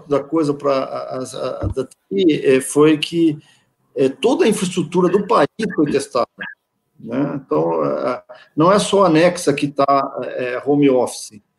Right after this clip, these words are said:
né? Todas as indústrias, todas as empresas estão home office, então a infraestrutura de tecnologia do país se mostrou bastante robusta. Cara, nós estamos aí basicamente há dois meses trabalhando, é,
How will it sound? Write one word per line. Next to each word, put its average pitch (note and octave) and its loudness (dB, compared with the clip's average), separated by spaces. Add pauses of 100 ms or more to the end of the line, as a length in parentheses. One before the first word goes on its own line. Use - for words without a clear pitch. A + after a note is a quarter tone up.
(320)
né? C#3 -2
Todas G3 2
as D3 4
indústrias, D3 0
todas F3 -2
as D#3 -6
empresas D3 -2
estão C#3 -6
home C3+ -4
office, D3+ -4
então C#3+ -4
a E3+ -2
infraestrutura F#3 -6
de E3+ -4
tecnologia D3+ 0
do E3+ -2
país E3+ -2 (280)
se - -4
mostrou F#3 2
bastante A3+ 0
robusta. G#3 -2 (500)
Cara, D3+ 2
nós D3 2
estamos F#3+ 0
aí F3+ 2
basicamente E3+ -2
há - -4
dois G3+ 0
meses F3 -4
trabalhando, D3+ -2 (640)
é, A#2+ -2